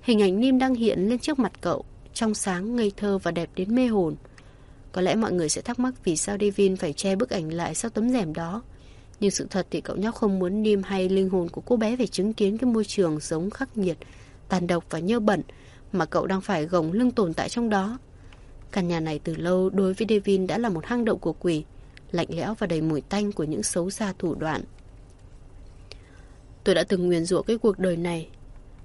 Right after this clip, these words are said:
nhưng đến bây giờ tôi phải cảm ơn nó vì một điều duy nhất,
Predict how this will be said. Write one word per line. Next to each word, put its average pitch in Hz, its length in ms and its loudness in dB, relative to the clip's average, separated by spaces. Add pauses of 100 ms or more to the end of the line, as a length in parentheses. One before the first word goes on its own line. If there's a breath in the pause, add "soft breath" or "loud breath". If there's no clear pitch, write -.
nhưng 185 140 2
đến 175 140 2
bây 208 140 4
giờ 165 340 2
tôi 196 100 -2
phải - 120 -4
cảm 185 240 -2
ơn 208 180 0
nó 196 280 -2 (440 loud breath)
vì 226 100 4
một 190 100 6
điều 175 200 4
duy 233 140 -2
nhất, 269 200 2